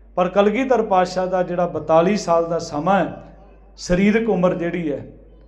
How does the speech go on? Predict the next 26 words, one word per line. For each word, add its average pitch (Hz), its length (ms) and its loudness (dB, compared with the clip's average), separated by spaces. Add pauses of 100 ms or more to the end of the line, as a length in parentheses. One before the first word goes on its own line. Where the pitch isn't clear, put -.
(280)
ਬਤਾਲੀ 185 380 4
ਸਾਲ 165 300 0
ਦੀ, 143 200 -10
ਸਿਰਫ 285 380 -2
ਚਾਰ 196 460 4
ਸਾਲ 170 600 0 (380)
ਆਪਣੇ 185 300 -2
ਪਿਤਾ 185 380 -2
ਦਾ 180 140 0
ਸਾਥ 156 360 -4
ਮਾਣਿਆ, 143 340 -8
ਚਾਰ 139 340 -6
ਸਾਲ। - 260 -20 (1040)
ਇੱਕ 185 200 -2
ਸਾਲ 175 240 4
ਪਟਨਾ 170 380 -2
ਸਾਹਿਬ, 202 480 2 (540)
ਤਿੰਨ 214 220 6
ਸਾਲ 190 420 2
ਅਨੰਦਪੁਰ 165 480 -2
ਸਾਹਿਬ 165 300 -2
ਦੀ 180 180 -4
ਧਰਤੀ, 147 320 -2
ਸਿਰਫ 247 380 0
ਚਾਰ 165 240 4
ਸਾਲ। 131 320 -14